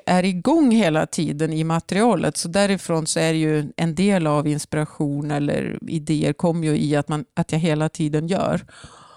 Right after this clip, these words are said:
Och, eh, mycket av det jag gör, det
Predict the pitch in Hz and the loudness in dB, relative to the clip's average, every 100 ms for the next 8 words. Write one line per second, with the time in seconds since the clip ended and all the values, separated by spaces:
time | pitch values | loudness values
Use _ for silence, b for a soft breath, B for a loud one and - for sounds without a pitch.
0 | B B B B B _ - - 175 _ | B B B B B _ -8 -4 -4 _
1 | - 160 151 165 - 185 - 214 190 170 | -6 -2 -2 -4 -2 -2 0 -2 0 2
2 | 160 160 156 151 156 147 151 151 151 147 | 2 0 0 0 0 0 -2 0 0 0
3 | 147 | 0